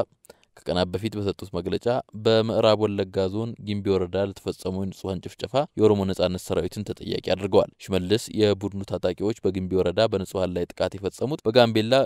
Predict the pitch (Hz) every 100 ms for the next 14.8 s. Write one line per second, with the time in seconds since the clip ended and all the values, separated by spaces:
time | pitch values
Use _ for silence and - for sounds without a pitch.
0 | - 117 123 123 110 - 104 101 98 98
1 | 101 98 98 95 95 92 92 98 92 95
2 | - 95 92 92 90 101 - 90 90 92
3 | 90 - 98 - 127 165 - 131 - 107
4 | - 95 92 87 85 90 - 85 90 87
5 | 87 - 113 92 - _ _ - 90 90
6 | 98 101 95 - 104 80 101 101 95 92
7 | 95 92 - 92 90 92 90 - - 113
8 | 135 185 - 135 127 123 117 113 139 -
9 | 113 117 120 107 104 95 90 - 92 92
10 | 92 95 90 90 90 95 95 98 92 -
11 | - - 90 92 - 90 92 113 127 120
12 | 104 123 120 110 - 104 95 92 - 90
13 | 90 90 90 - 92 90 92 92 - 87
14 | 92 87 - 85 90 - 135